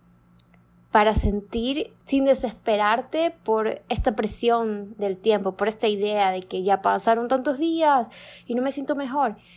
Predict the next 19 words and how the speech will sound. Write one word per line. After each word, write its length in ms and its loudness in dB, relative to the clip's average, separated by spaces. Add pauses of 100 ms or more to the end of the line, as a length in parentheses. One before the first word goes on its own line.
Si 180 -6
tú 320 -4
sientes 720 0
que 80 -8
estás 280 -4
haciendo 500 -2
algo 340 2
por 160 -8
ti, 360 -4
que 100 -2
estás 180 -6
haciendo 240 -2
algo 140 -4
diferente, 560 -2
que 80 -8
estás 200 -8
buscando 460 -2
la 140 0
forma, 520 0